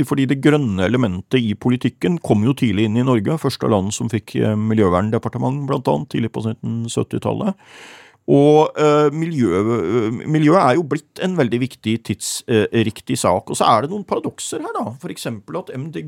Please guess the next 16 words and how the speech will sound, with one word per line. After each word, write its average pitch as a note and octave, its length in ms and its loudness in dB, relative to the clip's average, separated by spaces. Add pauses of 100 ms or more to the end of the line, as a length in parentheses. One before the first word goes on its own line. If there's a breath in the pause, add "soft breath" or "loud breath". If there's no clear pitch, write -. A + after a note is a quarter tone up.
G, A2+ 360 -6 (600 soft breath)
som D#3 200 -2
på D3+ 180 2
en D3+ 80 0
måte D3+ 500 -2
da C3+ 120 2 (340)
er, B2 180 -6
er B2+ 140 2
sånn C3 220 -6
veldig A#2 340 -4
naturvern G#2+ 720 -4
og, A2+ 80 -6
og, A2+ 300 -4
og G#2+ 220 -4
vil A#2 200 -6
ve-, A2+ 360 -4